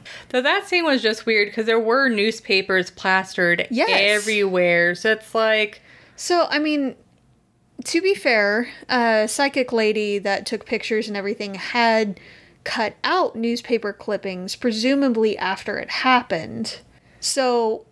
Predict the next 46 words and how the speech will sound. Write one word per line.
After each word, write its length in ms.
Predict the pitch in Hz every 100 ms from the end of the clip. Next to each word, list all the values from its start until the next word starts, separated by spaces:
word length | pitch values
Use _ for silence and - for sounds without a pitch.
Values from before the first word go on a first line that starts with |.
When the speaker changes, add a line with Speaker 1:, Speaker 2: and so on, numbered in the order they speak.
| _
Speaker 2:
a 60 | 247
lot 280 | 240 254 285
of 80 |
those 280 | 254 254 240
could 200 | - 285
have 80 | 269
been 200 | 240 226
ones 280 | 220 226 220
that 140 | - -
he 200 | - 190
saved 1040 | - - 285 285 214 202 185 208 - - - - _ _
Speaker 1:
Hmm, 300 | 220 196 190
Speaker 2:
after 440 | 294 330 - 269 233
Speaker 1:
that 20 |
Speaker 2:
the 220 | 190 185
Speaker 1:
happened. 360 | 196 180 - 185
Speaker 2:
fact. 160 | - -
Speaker 1:
Gotcha. 340 | - - -
Speaker 2:
Like, 140 | 247 240
he 160 | 247
knew 320 | 233 226 247 240
it 80 |
would 140 | 233 226
happen 400 | 226 220 220 208
and 120 | 202
saw 360 | - 226 214 208
it 120 | -
and 160 | 202
wrote 240 | 190 202 196
it 220 | 196 196
Speaker 1:
That's 200 | 202 202
Speaker 2:
down 80 | 196
or 40 | 190
Speaker 1:
fair. 60 |
Speaker 2:
whatever. 460 | 190 185 185 190 190 - - -
But 280 | 233 240 240
then 160 | 240 226
he 200 | 233 226
gathered 600 | 190 220 214 220 214 190
the 140 | -
actual 680 | 202 208 - - 220 196 190
newspaper 580 | 185 190 - 190 185
clipping 640 | - - 262 254 240 202 -
after 380 | 208 196 - -
the 100 | 110
fact. 480 | - - - -